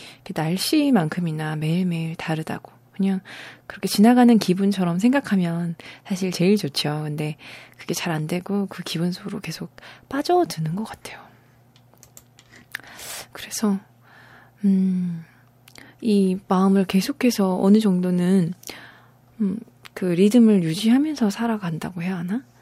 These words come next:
계속 마냥 좋을 수만은 없는 거고, 그리고 특별히 모자라는 게 없어도 공허함을 느끼고, 이런 것들. 네. 이런 마음이 들 때는 어떻게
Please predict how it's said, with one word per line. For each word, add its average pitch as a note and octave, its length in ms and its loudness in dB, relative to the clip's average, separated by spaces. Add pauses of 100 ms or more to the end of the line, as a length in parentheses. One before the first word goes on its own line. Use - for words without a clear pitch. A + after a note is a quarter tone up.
(800)
계속 A#3+ 320 -4
마냥 C#4 360 4
좋을 G#3+ 280 4
수만은 G#3 420 0
없는 E3+ 280 -6
거고, F#3 480 -8
그리고 F#3 380 -10 (200)
특별히 E4+ 400 0
모자라는 C4+ 480 2
게 B3+ 60 2
없어도 D4+ 600 0 (140)
공허함을 G#3+ 460 6
느끼고, - 340 -6 (640)
이런 F3 180 -10
것들. E3 380 -12 (300)
네. - 200 -18 (560)
이런 C4+ 800 0
마음이 F#3+ 440 0
들 D3+ 180 -8
때는 E3 520 -4 (540)
어떻게 - 720 -2